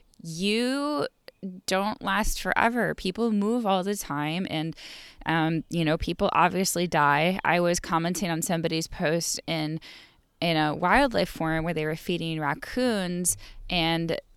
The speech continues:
I mentioned, you know, when the food source ends, that they can lose their, their ability to forage for food.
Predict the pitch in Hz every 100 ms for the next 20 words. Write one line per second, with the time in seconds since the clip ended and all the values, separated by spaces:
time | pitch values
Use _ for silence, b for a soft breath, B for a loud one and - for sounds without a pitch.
0 | - - 175 240 427 - 196 190 180 165
1 | 165 175 - 180 180 - 185 170 175 -
2 | - 277 170 170 170 165 165 - 175 160
3 | 170 165 165 - 170 160 156 151 147 -
4 | _ - - - _ _ - 165 165 160
5 | 156 156 143 147 - - - 156 - -
6 | 165 170 165 - 156 - - 247 180 117